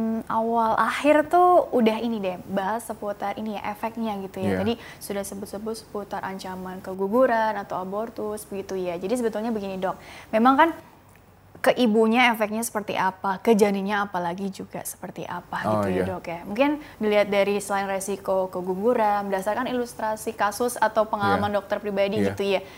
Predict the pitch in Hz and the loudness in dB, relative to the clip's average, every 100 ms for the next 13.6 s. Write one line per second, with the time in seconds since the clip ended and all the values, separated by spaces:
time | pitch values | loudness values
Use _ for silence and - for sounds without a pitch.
0 | - - - 202 196 208 196 190 - 202 | -18 -10 0 4 4 0 -2 -2 -2 0
1 | 196 190 190 196 190 208 202 208 196 190 | 2 0 -2 -6 0 4 4 4 0 2
2 | 208 208 208 202 190 196 196 196 196 196 | 4 4 2 -4 -6 -6 -6 -8 -8 -8
3 | 208 202 202 196 - 226 - - - 214 | -6 -8 -8 -10 -12 -14 -10 -12 -12 -12
4 | 107 - 110 110 113 107 95 - - - | -12 -12 -10 -8 2 4 4 -4 -20 -20
5 | - - 107 113 117 117 110 117 110 110 | -20 0 6 8 6 4 4 4 4 4
6 | 107 110 131 143 117 113 87 101 107 113 | 2 2 0 0 -2 0 0 -4 -4 -6
7 | 107 - 98 98 101 - - 143 156 156 | -6 -6 -4 -4 -6 -8 -2 2 2 2
8 | 156 - - - 107 107 107 107 104 - | 0 -6 -14 -6 -4 -2 -4 -4 -4 -4
9 | 113 107 104 101 98 98 92 92 - 107 | -4 -2 -6 -2 -2 0 -2 -6 -6 -4
10 | 113 110 110 117 117 135 120 101 95 87 | -2 0 -2 -4 -4 -2 0 0 -2 -4
11 | 170 208 208 190 185 - - - 101 98 | -4 -4 -4 -6 -10 -14 -20 -8 -6 -2
12 | 101 101 101 127 120 135 117 101 95 85 | -2 -4 -4 -6 -4 -2 0 -2 -2 -4
13 | 92 95 104 107 131 127 | -2 -4 -4 -6 -4 -6